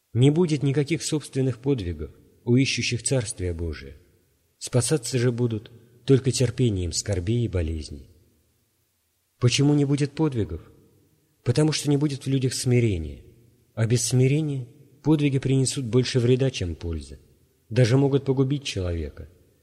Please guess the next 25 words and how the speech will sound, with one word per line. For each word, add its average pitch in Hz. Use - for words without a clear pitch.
так 123
как 127
они 135
невольно 127
вызывают 110
высокое 120
мнение 113
о 95
себе 117
у 110
подвязающихся 107
и 113
рождают 113
прелесть. 80
Только 147
при 151
руководстве 147
очень 147
опытных 147
духовных 143
людей 131
могли 120
бы 127
быть 131
допущены 123